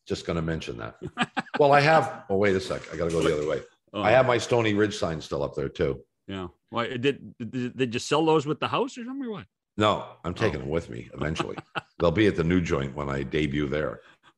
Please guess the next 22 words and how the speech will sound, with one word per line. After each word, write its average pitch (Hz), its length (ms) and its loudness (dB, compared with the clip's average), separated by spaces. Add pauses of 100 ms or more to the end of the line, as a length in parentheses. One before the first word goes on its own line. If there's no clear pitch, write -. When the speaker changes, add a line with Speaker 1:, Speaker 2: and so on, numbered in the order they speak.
Speaker 2:
<laughs> 113 120 -2 (1600)
Speaker 1:
But 87 100 2
I 90 80 2
couldn't, 104 360 -2
I 98 80 0
couldn't 127 280 -2
bring 113 180 2
the 104 80 2
Ohio 98 280 2
State 101 260 -6
sign 64 260 -8
down. 53 140 -12 (1120)
I 85 40 -2
just 82 120 -4
thought, 78 260 -2
"I 92 140 2
gotta 69 240 -2
leave 55 160 -8
it 50 80 -10
up 53 100 -12
there." - 140 -16 (240)
Speaker 2:
Oh, 87 600 -8